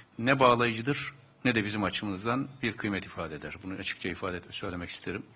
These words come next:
E, hukuk açısından birçok, e, sakıncalar olmak yanında zamanlaması da yanlıştır. Tam Kıbrıs'ta müzakereler kapsamlı barış çerçevesinde ciddi bir ivme kazanmışken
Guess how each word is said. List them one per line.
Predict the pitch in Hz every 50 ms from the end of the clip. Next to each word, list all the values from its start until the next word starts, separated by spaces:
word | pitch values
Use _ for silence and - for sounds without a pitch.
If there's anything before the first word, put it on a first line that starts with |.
| - - - - - - - - - - - - - -
E, | 104 101 98 98 95 92 92 - -
hukuk | 98 98 104 131 127 -
açısından | 127 117 - - - - 120 113 110 110
birçok, | 110 110 - - 107 98 - - - - - 101
e, |
sakıncalar | 95 - 107 98 - 104 101 101 92 95
olmak | 98 90 90 90 98 120 120 - -
yanında | 104 85 78 76 85 120 - - - -
zamanlaması | - 98 113 110 117 113 113 117 120 120 120 - 127
da | 113 98
yanlıştır. | 85 78 76 76 80 - - - 76 - - - - - - - - - - - -
Tam | - 127 135 131 123 123 -
Kıbrıs'ta | - - 131 123 123 117 - - 110 87 76 76 - - -
müzakereler | 113 107 98 110 107 101 - - 107 104 101 107 120 135 135 - - - - - - - - -
kapsamlı | - 110 104 - - 120 113 117 113 107
barış | 110 117 123 120 - -
çerçevesinde | 113 101 90 - - 104 92 90 - - 104 95 104 110 107 101
ciddi | 104 101 - - 139 127 110
bir | 110
ivme | 110 107 110 113
kazanmışken | 113 - 101 101 98 95 98 104 - - - 87 71